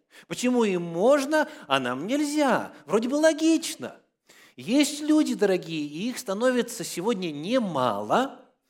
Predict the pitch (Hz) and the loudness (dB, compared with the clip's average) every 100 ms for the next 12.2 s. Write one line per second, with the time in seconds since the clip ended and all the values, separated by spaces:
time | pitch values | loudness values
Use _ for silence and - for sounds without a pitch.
0 | _ - 160 202 233 226 208 - - 262 | _ -14 -4 0 2 0 -2 -4 -2 0
1 | 208 156 143 110 104 104 - 202 262 - | 0 -2 0 0 -2 -8 -4 -4 -4 -14
2 | _ _ _ _ _ _ _ _ - 233 | _ _ _ _ _ _ _ _ 2 4
3 | 233 240 285 285 240 175 131 117 101 95 | 2 -4 -4 -2 0 -2 -4 -6 -6 -10
4 | _ _ _ _ 113 120 214 180 156 180 | _ _ _ _ -18 0 2 2 -2 -4
5 | 277 311 269 185 165 143 175 - - 277 | 2 4 6 4 2 0 -4 -4 -2 0
6 | 277 - 214 233 180 - 185 208 247 226 | 0 0 0 0 -4 0 0 2 2 4
7 | 170 - 151 160 226 - 170 151 131 131 | 4 0 -6 -8 -8 -8 -10 -8 -8 -8
8 | 156 185 277 302 269 233 165 113 - _ | -8 -4 0 2 2 -2 -2 -6 -8 _
9 | _ _ _ _ _ 135 175 220 247 214 | _ _ _ _ _ -8 0 2 2 -2
10 | - 180 175 165 131 127 104 - _ _ | 0 0 2 0 0 -6 -6 -14 _ _
11 | 117 120 110 107 113 208 247 208 202 - | -18 -8 -4 -4 2 2 2 -2 -8 -6
12 | 170 165 | -8 -8